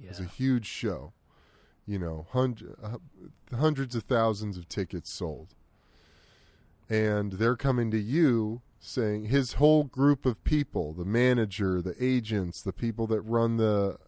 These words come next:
Speaker 1: venue, et cetera, and they're saying, "Josh, can we do this? Is this safe?" And there you are, and you gotta make the decision because of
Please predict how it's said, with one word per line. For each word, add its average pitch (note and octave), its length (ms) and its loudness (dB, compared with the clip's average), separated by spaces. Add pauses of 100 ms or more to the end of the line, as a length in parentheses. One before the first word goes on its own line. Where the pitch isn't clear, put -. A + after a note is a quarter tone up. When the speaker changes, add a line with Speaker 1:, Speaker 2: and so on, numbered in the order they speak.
Speaker 1:
venue, A2+ 640 4
et F2+ 120 -4
cetera, A2 420 0
and F2+ 140 -6
they're G2+ 120 -4
saying, F#2+ 380 -8
"Josh, G#2+ 640 -10 (560)
can A2 260 2
we A2 140 0
do G2+ 320 2
this? G3+ 460 -2 (260)
Is G2 140 -6
this G#2+ 160 -6
safe?" - 560 -4 (640)
And G#2 160 -2
there A#2 140 2
you D3 240 0
are, G#2 140 2
and G#2 120 -4
you B2 80 -2
gotta A#2 220 0
make G2+ 240 -4
the G2+ 100 -8
decision G#2+ 500 -4
because A#2+ 540 2
of G#2+ 320 2